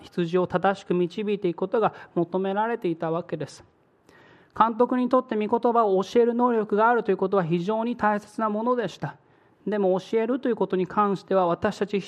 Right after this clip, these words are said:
人一人にも当てはまるものです。私たちは互いの間で真理を愛を持って教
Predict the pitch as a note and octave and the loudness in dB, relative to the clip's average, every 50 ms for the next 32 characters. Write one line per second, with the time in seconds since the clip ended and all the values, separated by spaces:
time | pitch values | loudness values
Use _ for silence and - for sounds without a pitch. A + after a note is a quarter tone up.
0 | - - A3 A3+ A3 G#3 - - B3 A#3+ A3+ G#3+ G3+ F#3 F3+ F3+ F#3 G3+ G3 G3+ | -2 -2 0 0 -2 -6 0 0 0 0 2 0 2 2 0 2 0 0 0 0
1 | G#3 A3 A#3+ A#3+ G#3+ F#3 F3 E3+ F3+ F3+ D#3+ D#3 - - - - E3+ - G3+ F#3+ | 0 0 0 0 0 0 0 0 0 -2 -4 -6 -8 -6 -4 -2 0 0 0 0
2 | - F3+ - G3 F3+ - F#3 F#3 F3 G3 G3+ G3+ G#3 G#3 G#3 G#3 G#3 G#3 G3+ G#3 | -2 -2 0 0 0 2 2 2 2 2 0 0 0 0 0 0 0 0 0 -2
3 | G#3 G#3 G#3+ A3+ G3+ - - - - - _ - - - G#3 G#3+ G3+ F#3 F3+ E3+ | -2 -2 0 0 0 -2 -4 -12 -20 -20 _ -20 -10 -6 -4 -2 -2 -2 0 0
4 | F3 F#3 F#3+ F3+ E3 - - - _ - - G3 G#3 G#3 F#3+ F#3 F3 E3+ E3+ E3+ | 2 2 2 2 0 -2 -8 -20 _ 2 4 4 4 4 2 0 0 2 0 -2
5 | E3 E3 - - F#3+ F3+ - - _ - E3 | -2 -2 0 -2 -2 -2 -4 -10 _ -2 -2